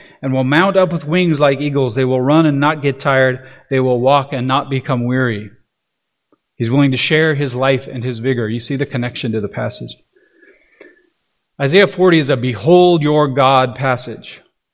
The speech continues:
We get that command multiple times. And if you don't do anything else this morning, behold your God.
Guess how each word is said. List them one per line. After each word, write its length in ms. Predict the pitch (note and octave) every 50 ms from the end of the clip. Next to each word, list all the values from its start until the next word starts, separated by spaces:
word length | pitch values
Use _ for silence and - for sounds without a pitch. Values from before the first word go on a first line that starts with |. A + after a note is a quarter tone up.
| _ _ _ _ _ _ _
We 80 | - B2
get 160 | B2+ D3 C#3+
that 160 | - C#3+ C#3
command 320 | - C#3+ C3 C3+ C3 B2+ B2
multiple 360 | B2+ C3+ B2+ - A#2 A#2 A#2+
times. 600 | - - B2 A#2 A2+ G#2+ G#2 A2+ - - - _ _ _ _ _ _ _ _ _ _ _ _ _ _ _ _ _ _ _ - - _ _ _ _ _ _
And 120 | E3 D3+
if 80 | C3+ D#3
you 60 | A3+
don't 100 | C4+ C#4
do 140 | A#3 A#3 G#3+
anything 300 | G3+ G3 G3 E3+ E3 D3
else 200 | D3 D#3 E3 -
this 240 | - C#3+ B2+ - -
morning, 420 | D3 C#3+ C3+ A#2+ A2+ G2+ G2+ - - _ _ _ _ _ _ _ _ _ _ _ _ _ _ _ _ _ _ _ _ _ _ _ _ _ _
behold 680 | D3 D#3 C#3 A#2+ - E3 F#3+ G#3 G#3+ G#3+ G#3+ G#3+ G#3 E3+
your 200 | F3 F3 E3+ D3+
God. 560 | C3+ C3+ C#3+ D#3 D#3+ D3+ C3+ B2 A2 G#2+ -